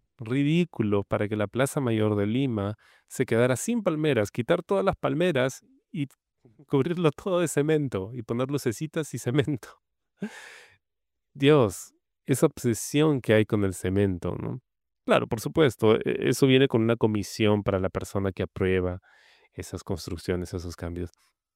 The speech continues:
Pero es, es tan, es tan ilógico, es tan ilógico y me alegra de verdad, me alegra muchísimo que en medio de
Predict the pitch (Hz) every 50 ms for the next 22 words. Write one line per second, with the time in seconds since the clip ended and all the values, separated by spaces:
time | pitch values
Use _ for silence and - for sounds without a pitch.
0 | _ _ _ _ _ _ _ _ _ _ _ _ _ _ _ _ _ _ _ _
1 | _ - 117 107 104 101 98 101 104 - - - - - 120 - - - 139 131
2 | - - 143 143 147 143 135 127 117 110 107 107 107 _ _ _ _ _ _ _
3 | _ _ _ _ _ _ _ _ _ _ _ _ _ _ _ _ - - - 165
4 | 175 170 160 156 156 165 151 - - - 110 - - 92 87 90 98 - _ _
5 | _ 208 247 240 127 110 - - 139 139 151 151 139 147 147 135 - - - -
6 | - 95 92 95 98 101 101 _ _ _ - - - _ _ _ _ - 123 127
7 | 127 131 143 151 160 143 120 107 104 101 101 98 98 98 92 95 104 110 123 131
8 | 139 139 139 143 139 123 113 107 - - 131 - - 123 117 113 110 - - -
9 | 107 104 98 101 _ _ _ _ _ _ - 127 120 127 135 139 143 147 139 123